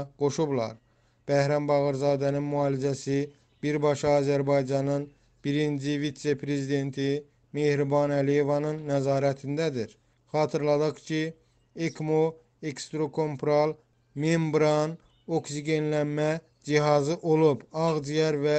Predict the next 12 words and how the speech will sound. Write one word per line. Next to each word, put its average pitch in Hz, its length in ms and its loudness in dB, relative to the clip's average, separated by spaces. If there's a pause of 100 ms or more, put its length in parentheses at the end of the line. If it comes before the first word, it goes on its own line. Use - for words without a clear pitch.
ürək 156 420 0
yerinə 151 380 0 (400)
iki-üç 160 580 -4
həftə 156 360 0 (320)
funksiya 160 640 0
göstərərək 147 840 2 (300)
mövcud 151 480 2
olan 156 440 2
problemin 151 760 2 (220)
həlli 156 460 2
üçün 156 320 -4
həkimlərə 147 760 2